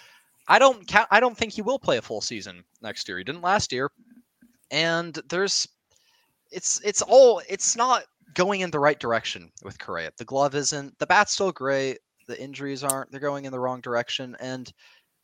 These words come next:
when you have a player like that who's just going more downhill than up, I really tend to err on the side of caution,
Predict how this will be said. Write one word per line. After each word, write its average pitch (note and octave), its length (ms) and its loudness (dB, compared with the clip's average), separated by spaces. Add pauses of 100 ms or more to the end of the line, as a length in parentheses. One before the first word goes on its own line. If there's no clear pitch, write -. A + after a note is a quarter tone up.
(120)
when E3 160 -8
you G3 100 0
have A#3+ 100 -2
a A#3+ 60 0
player D3 340 2
like C3+ 280 0
that G#2+ 360 0
who's A#2 240 -12
just - 260 -10
going G#2+ 420 -10
more G#2+ 220 -4
downhill A2 600 -4
than A2 140 -8
up, G#2+ 260 -6 (340)
I B2 180 2
really G#2 640 -6 (680)
tend G2 360 -10
to F#2 360 -6 (420)
err G2 180 -4
on F2+ 100 -12
the F2+ 60 -12
side E2+ 260 -4
of - 100 -14
caution, E2+ 460 -6